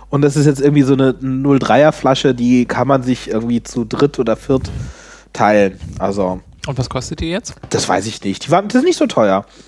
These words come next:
Speaker 1: Das, das vielleicht drei, drei, vier, vier Euro die Flasche. Finde ich für so ein zwölf Prozent Bier vielleicht fünf. Aber das ist nicht so, finde
Speaker 2: Ja.
Speaker 1: ich, fand ich sehr,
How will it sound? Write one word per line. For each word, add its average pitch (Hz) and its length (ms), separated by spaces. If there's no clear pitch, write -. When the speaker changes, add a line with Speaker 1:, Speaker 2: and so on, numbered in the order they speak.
Speaker 1:
Das, - 260
das 135 160
vielleicht - 440
drei, 143 300
drei, 151 260
vier, - 340
vier - 220
Euro 208 240
die 208 80
Flasche. 202 400
Finde 156 200
ich 143 80
für 147 100
so 139 80
ein 135 80
zwölf 143 260
Prozent 139 380
Bier 156 240
vielleicht - 260
fünf. 208 340
Aber 123 160
das 135 120
ist - 80
nicht 170 120
so, 143 380
finde 131 240
Speaker 2:
Ja. 117 60
Speaker 1:
ich, - 100
fand 135 240
ich - 100
sehr, 147 400